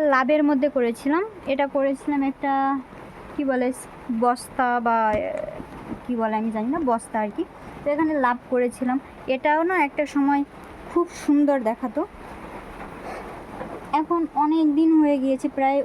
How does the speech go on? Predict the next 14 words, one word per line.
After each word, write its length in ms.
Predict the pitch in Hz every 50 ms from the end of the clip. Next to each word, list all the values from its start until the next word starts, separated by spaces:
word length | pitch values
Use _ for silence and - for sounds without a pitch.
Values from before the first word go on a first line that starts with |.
| 254
ওটা 160 | 277 277 285 294 254
দু 60 | 262 285 269 269
বছরের 320 | 269 262 - 262 262 262 262
মতো 140 | 262 254 277 269 -
করেছি, 320 | 262 254 254 254 - - 392 - - - - - - - - -
ওটা 140 | - 254 277 277 - -
খারাপ 240 | 254 233 247 247 240 -
হয়ে 160 | 247 254 240 226
গিয়েছে, 340 | 226 220 226 226 226 - 339 370 349 - - - - - - - - - - - - -
কিন্তু 340 | - 262 254 254 233 - 269 262 262 254 - - - - - - - - - - - - - - - - - - - - - - - - - 233 - - - - - 269
এটা 220 | 254 269 302 285 277 269 269 247 233 220 - - - - - - - - - - - - - - - - - - - - - - - - - - - - - - - - - - - - - - - - - - - - - - - - - - 254
এখনো 260 | 277 277 - 269 269 269 247 226
ভালো 220 | 233 233 233 240 240 220 220
আছে। 220 | 208 - - -